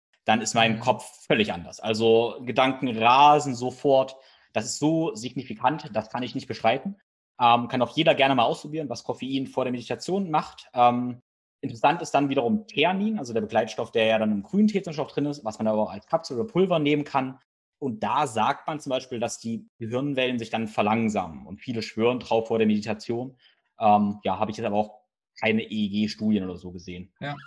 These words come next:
Speaker 2: ich glaub, was halt auf jeden Fall wichtig ist bei all diesen Dingen, es wirkt nicht immer alles für alle.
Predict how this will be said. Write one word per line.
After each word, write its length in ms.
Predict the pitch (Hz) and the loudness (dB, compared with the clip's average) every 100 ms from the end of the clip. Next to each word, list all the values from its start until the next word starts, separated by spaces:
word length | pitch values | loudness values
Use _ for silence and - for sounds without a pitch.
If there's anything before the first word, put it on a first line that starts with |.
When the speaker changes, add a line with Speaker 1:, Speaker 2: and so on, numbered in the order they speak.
| - | -16
Speaker 2:
ich 100 | - | -6
glaub, 140 | 190 202 | -4 -2
was 100 | 208 | -2
halt 100 | 190 | -2
auf 80 | |
jeden 140 | 180 202 | -2 0
Fall 140 | 190 | 0
wichtig 240 | 185 185 175 | 0 -2 -4
ist 180 | 170 | -4
bei 120 | - 160 | -4 -2
all 180 | 165 | -2
diesen 240 | 180 175 160 | -2 -2 -2
Dingen, 360 | 156 175 175 - _ | 0 0 -2 -4 _
es 180 | - - | -10 -4
wirkt 220 | 175 233 | -4 -4
nicht 180 | 247 226 | -6 -6
immer 220 | 185 190 | -2 -2
alles 240 | 151 175 175 | -2 -2 -2
für 160 | - | -4
alle. 240 | 147 151 | -2 -2